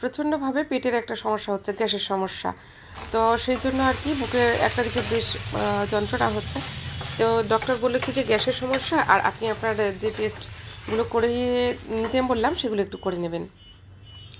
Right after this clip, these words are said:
তো ওই জন্য আর কি ডক্টরের কাছে যাওয়া। আর পাস্তাটা করে একটু ঠান্ডা করে না দিলে কি হয়, এখন যেহেতু একটু গরম পড়ে গেছে, বলে কি, "মা, উম, আহ, পরে না দুপুরের দিকে কেমন একটু হয়ে যায়।" ওই জন্য কী করলাম, আহ,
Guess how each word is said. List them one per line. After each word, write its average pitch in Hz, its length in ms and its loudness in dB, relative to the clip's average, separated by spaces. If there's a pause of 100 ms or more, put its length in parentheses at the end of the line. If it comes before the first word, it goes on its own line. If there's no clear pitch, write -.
(420)
তো 285 100 4
ওই 277 80 6
জন্য 277 200 6
আর 277 60 4
কি 277 140 -8
ডক্টরের 254 340 2
কাছে 269 180 -2
যাওয়া। 254 260 6
আর 214 200 6
পাস্তাটা - 380 -4
করে 247 240 -2
একটু 262 200 -8
ঠান্ডা 233 300 -4
করে 254 180 0
না 226 200 2
দিলে 254 280 0 (480)
কি 269 120 0
হয়, 233 340 2 (140)
এখন - 320 0
যেহেতু 247 240 0
একটু 254 140 -2
গরম 240 300 4
পড়ে 254 220 0
গেছে, 220 300 -6 (400)
বলে 240 200 2
কি, 262 140 -6
"মা, 262 240 2
উম, 294 300 -2
আহ, 214 380 0
পরে 233 200 4
না 311 140 2
দুপুরের 220 320 -2
দিকে 226 200 -6
কেমন 220 220 -2
একটু 214 200 -2
হয়ে 202 200 -2
যায়।" 175 180 -6 (420)
ওই 254 100 0
জন্য 277 180 2
কী 269 160 -2
করলাম, 269 420 0
আহ, 262 40 2